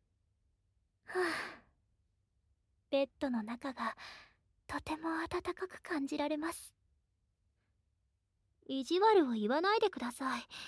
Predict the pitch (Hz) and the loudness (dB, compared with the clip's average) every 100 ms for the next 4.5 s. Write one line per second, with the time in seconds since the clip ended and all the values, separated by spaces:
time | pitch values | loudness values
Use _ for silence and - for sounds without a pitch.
0 | - - _ _ _ _ _ _ - 240 | -16 -20 _ _ _ _ _ _ -6 -4
1 | 240 269 277 269 285 285 311 285 214 - | -2 -2 -2 -4 -2 0 0 0 -2 -8
2 | - _ _ _ - 277 262 339 392 403 | -18 _ _ _ -10 -8 -4 0 2 2
3 | 254 247 294 427 440 440 262 240 254 - | 0 -2 0 2 4 4 2 -2 -6 -8
4 | 285 254 240 - | -6 -4 -6 -8